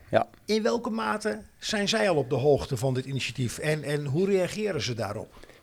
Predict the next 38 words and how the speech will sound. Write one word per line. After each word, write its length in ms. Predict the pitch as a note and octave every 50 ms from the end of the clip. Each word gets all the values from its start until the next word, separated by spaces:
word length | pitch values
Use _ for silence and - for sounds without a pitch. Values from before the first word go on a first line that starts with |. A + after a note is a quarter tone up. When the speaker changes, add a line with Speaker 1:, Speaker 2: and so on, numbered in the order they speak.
| _ _ _ _ _ _ _ - -
Speaker 1:
Nou, 180 | - F2+ -
de 60 | -
opdrachtgevers 400 | - D3 F#3+ D#3 - D3+ B2+ -
en 80 | - A#2+
de 80 | A#2 A2+
ingenieursbureaus, 720 | B2 G#2+ - G#2 F2 E2+ E2+ - F2+ E2 E2 D#2+ - -
die, 240 | - E2+ F2 -
hè, 120 | G#2 A#2+ C3+
die, 180 | B2+ A2 -
die, 220 | - G2 G2 G2 -
die 160 | - G2+ F#2
samen 380 | - - G#2 A2 A#2+ A2+ G#2 G2+
maken 320 | G#2 G2+ F#2+ - - E2+
natuurlijk, 420 | F2 - - - F2 E2+ - -
eh, 380 | E2+ E2+ E2+ E2+ E2 E2+ E2 -
en, 140 | F2+ E2 -
en, 180 | - F2 E2+
en, 180 | - - E2 D2
en 160 | - D#2+ D2
gespecialiseerde 680 | - F#2+ - - F2+ D2+ - F2 D#2+ G2 F#2+ F2 F#2 E2+
bedrijfjes 600 | - F2+ E2+ F2+ F#2 F#2 F2 - G2 E2+ - -
daarin, 380 | - D#2+ E2 F#2 G2 G#2 A2 G2 -
eh, 140 | - - F2+ F2 E2+ E2 E2 E2 D2+
die 140 | D2+ F2+ F2
maken 300 | F#2+ F2+ E2 D#2+ - D#2+
die, 200 | D2+ D#2 D2+ C#2+
eh, 60 | D#2+ D#2
die 180 | - D#2+ -
aanbestedingen. 540 | F#2 G#2+ A2 - - A2+ G#2 A2 A#2+ C3 C3+ - - - - - - - - - -
Ehm, 360 | - A2+ A#2 A#2 A2+ A2 A2 - -
als 140 | A2+ A#2 A2
je 60 | B2+
nu 100 | C#3+ E3
kijkt 340 | - - E3 C3+ A#2+ A2 -
de 80 | - -
afgelopen 560 | - - - B2 G#2+ F#2+ - G2+ F#2 E2+ F2
maanden, 500 | G#2 A#2 C3+ D#3+ A3+ A3 A#3 A3 C#4 D4+
eh, 180 | - - G#2